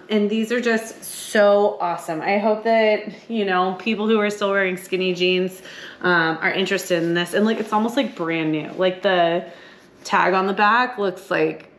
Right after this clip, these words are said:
it's never been worn, basically. So these are in excellent condition. The stock photos were fantastic, so I'm very happy to get those. Again, nothing was over six dollars, so these, this is, like,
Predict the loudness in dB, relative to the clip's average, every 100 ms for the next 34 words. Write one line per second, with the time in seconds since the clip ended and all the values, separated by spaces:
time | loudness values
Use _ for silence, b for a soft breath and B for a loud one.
0 | -2 -2 0 0 2 2 0 0 -2 -2
1 | -4 -2 0 0 -2 -6 -8 -8 -10 -10
2 | -8 -10 -2 0 2 2 2 2 0 -2
3 | -2 -4 -4 -4 -4 -4 -4 -2 -6 -2
4 | -2 -2 -2 0 2 0 0 -2 -2 -6
5 | B B -4 -2 0 2 2 2 2 2
6 | 0 -4 2 2 4 0 0 2 2 0
7 | -4 -2 -2 -2 -6 -10 -6 -4 -4 -6
8 | -12 -20 -20 B B B B 2 4 4
9 | 2 2 0 2 2 2 0 -2 -4 0
10 | 0 2 0 -4 -2 -2 0 -2 -2 -6
11 | -8 -2 0 0 -4 -18